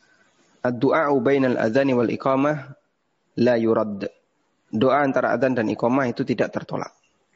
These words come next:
Dan para ulama mengatakan itu bersifat umum. Artinya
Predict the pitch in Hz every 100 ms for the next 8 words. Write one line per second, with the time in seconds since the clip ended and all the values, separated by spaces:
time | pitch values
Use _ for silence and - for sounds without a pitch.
0 | _ _ _ _ _ _ - _ - 113
1 | 127 120 117 143 147 156 151 147 143 147
2 | 170 170 170 - 131 151 120 - 123 120
3 | 160 160 104 92 101 _ _ _ _ _
4 | _ _ _ _ _ - 113 123 131 151
5 | 160